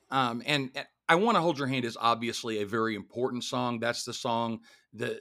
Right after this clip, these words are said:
that broke them through in the U S, but it was She Loves You that broke them in Britain. And I think just from a music criticism standpoint, as I'm gonna make my case here,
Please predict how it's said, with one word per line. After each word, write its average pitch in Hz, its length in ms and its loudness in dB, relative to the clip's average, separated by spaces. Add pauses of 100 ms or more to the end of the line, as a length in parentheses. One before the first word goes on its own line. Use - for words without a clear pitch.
that 117 240 -6
broke 131 260 4
them 113 140 -4
through 123 320 -4
in 113 100 -6
the 110 120 -6
U 117 240 -2
S, 117 220 0
but 127 120 -4
it - 20 -4
was 120 120 -8
She 202 120 -6
Loves 196 380 0
You 160 120 -2
that 131 140 -2
broke 135 300 0
them 120 200 -4 (340)
in 120 120 -2
Britain. 95 420 -8 (600)
And 120 460 2 (260)
I 151 140 6
think 160 340 -4
just 143 320 -2
from 135 240 -4
a 120 100 -4
music 123 480 0
criticism 131 640 -4
standpoint, 113 640 -4
as 107 140 -6
I'm 110 100 -2
gonna 110 140 -4
make 113 180 -4
my 104 140 -6
case 107 320 -6
here, 110 240 -6